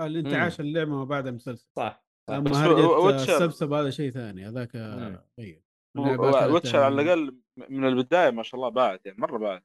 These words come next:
Speaker 2: إيه.
Speaker 3: حبوها الناس مع مشاكلها. لكن هذه
Speaker 2: إيه.
Speaker 3: مرة من البداية كرهوها الناس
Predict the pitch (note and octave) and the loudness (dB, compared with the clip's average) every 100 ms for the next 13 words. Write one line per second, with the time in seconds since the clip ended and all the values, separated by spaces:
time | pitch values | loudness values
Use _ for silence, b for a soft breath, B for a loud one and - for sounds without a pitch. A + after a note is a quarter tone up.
0 | - G3+ A2+ G2+ C3+ A#2+ G#2+ - A#2 A#2+ | -14 -10 -6 2 2 2 -2 -6 -4 -4
1 | B2+ C#3+ C#3 D3+ G#2 - - A#2 C3+ D3 | -2 -4 -2 -4 -6 -6 -6 -4 0 0
2 | C#4 D4 - C3+ B2 B2+ D3+ B2 B2 B2+ | 0 -2 -4 -4 -6 0 0 0 -4 -6
3 | A#2 G#2 | -6 -12